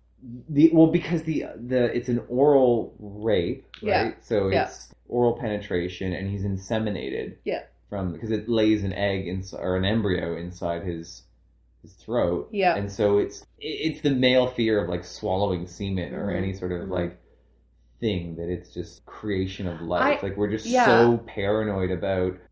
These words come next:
Speaker 1: losing control of our bodies.
Speaker 2: Well, I just realized right now that I was wrong in what I said before, 'cause you just were mentioning the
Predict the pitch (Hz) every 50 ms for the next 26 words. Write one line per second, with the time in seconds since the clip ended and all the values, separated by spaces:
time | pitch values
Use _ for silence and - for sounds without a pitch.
0 | _ - 127 120 113 117 117 113 107 113 107 104 101 110 110 101 - - - 107
1 | 98 95 98 101 101 95 87 87 85 85 85 87 - - 90 87 90 - 92 90
2 | - - - - 240 233 - 262 330 330 466 466 453 - 269 262 254 254 240 240
3 | 214 202 196 175 180 196 196 190 185 170 165 160 165 170 170 170 175 175 170 156
4 | 151 151 147 147 160 - - 156 156 - 160 170 - 131 107 110 - - 175 175
5 | 160 160 160 165 165 - - _ _ _ _ _ _ _ _ - 160 165 165 165
6 | 156 156 170 - - 160 147 143 147 147 147 143 143 143 131 - -